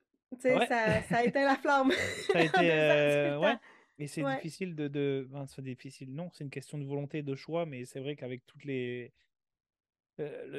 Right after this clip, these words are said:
Speaker 2: le, l'environnement toxique autour, euh, ça reste que des gens restent un peu, euh, sur, euh,
Speaker 1: Ah, faut, faut le
Speaker 2: le
Speaker 1: forcer,
Speaker 2: talon.
Speaker 1: tu sais,
Speaker 2: Ouais,
Speaker 1: faut,
Speaker 2: ouais.
Speaker 1: faut, faut
Speaker 2: Donc
Speaker 1: le
Speaker 2: voilà,
Speaker 1: faire, là. Ouais.
Speaker 2: euh, allez
Speaker 1: Merci.
Speaker 2: voir, euh, Naomi, euh, contactez-la et venez à nos formations aussi. C'est,
Speaker 1: Ben
Speaker 2: c'est le
Speaker 1: oui.
Speaker 2: meilleur pour se reconnecter à soi et reprendre, euh, connexion avec l'humain et la nature,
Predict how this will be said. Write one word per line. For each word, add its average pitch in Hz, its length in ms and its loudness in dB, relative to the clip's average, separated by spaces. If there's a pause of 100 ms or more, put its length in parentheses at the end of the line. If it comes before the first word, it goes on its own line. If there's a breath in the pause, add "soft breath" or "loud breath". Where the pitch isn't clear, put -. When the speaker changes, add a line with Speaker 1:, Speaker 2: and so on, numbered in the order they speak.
(200)
Speaker 2:
le, - 100 -18
l'environnement 185 520 0
toxique 196 420 -4
autour, 185 500 -2
euh, 156 140 2
ça 156 240 -4
reste 175 180 -6
que 165 100 -4
des 151 120 -2
gens 160 160 -4
restent 160 280 -8
un 147 80 -8
peu, 160 120 -12
euh, 156 420 -2
sur, 139 320 -14
euh, 131 200 -8
Speaker 1:
Ah, 240 160 4
faut, 226 240 -4
faut 254 160 0
le 233 60 -6
Speaker 2:
le - 40 -16
Speaker 1:
forcer, 208 260 -4
Speaker 2:
talon. 165 280 -2
Speaker 1:
tu - 60 -16
sais, 247 80 -2 (100)
Speaker 2:
Ouais, 170 160 4
Speaker 1:
faut, 214 60 0
Speaker 2:
ouais. 208 60 -2 (100)
Speaker 1:
faut, 208 320 -4 (420 soft breath)
faut - 120 -2
Speaker 2:
Donc 190 100 6
Speaker 1:
le - 20 -4
Speaker 2:
voilà, 214 240 4
Speaker 1:
faire, 196 100 -14
là. - 60 -14
Ouais. - 340 -8
Speaker 2:
euh, 156 480 4
allez 220 280 4
Speaker 1:
Merci. 233 60 -2
Speaker 2:
voir, 240 260 2
euh, 196 420 4
Naomi, 220 560 -2 (500)
euh, 165 160 -2
contactez-la 214 840 4
et 175 140 2
venez 196 340 -2
à 202 80 2
nos 190 140 -2
formations 190 480 -4
aussi. 214 280 -4
C'est, 165 320 0
Speaker 1:
Ben 160 160 -4
Speaker 2:
c'est 202 160 0
le 214 100 2
Speaker 1:
oui. 190 40 2
Speaker 2:
meilleur 185 220 -6
pour 180 160 -8
se - 80 -12
reconnecter 180 440 -4
à 175 100 0
soi 196 420 0
et 175 40 0
reprendre, 160 520 -4
euh, 151 220 2
connexion 165 440 -6
avec 156 160 -2
l'humain 165 240 -4
et 170 60 -2
la 160 120 -2
nature, 156 480 -4